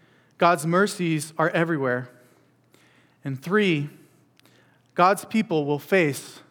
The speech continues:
God's enemies. Let's begin our reading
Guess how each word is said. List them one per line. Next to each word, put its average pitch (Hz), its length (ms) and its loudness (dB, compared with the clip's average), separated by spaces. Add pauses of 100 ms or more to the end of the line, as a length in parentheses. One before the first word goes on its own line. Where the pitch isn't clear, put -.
(140)
God's 160 260 2
enemies. 143 640 -4 (2000)
Let's 180 140 0
begin 202 260 0
our 170 140 4
reading 165 560 0